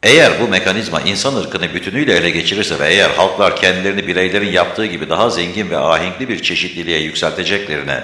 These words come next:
nesnelerin tek biçimliliğine kaptırırlarsa bu nasıl bir dünya olur?" Henry Bergson.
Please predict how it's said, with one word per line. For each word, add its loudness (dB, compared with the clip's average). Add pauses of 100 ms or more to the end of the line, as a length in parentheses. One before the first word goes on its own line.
nesnelerin 2
tek -2
biçimliliğine -2
kaptırırlarsa 0
bu 4
nasıl 0
bir 0
dünya -2
olur?" -4 (640)
Henry 0
Bergson. 0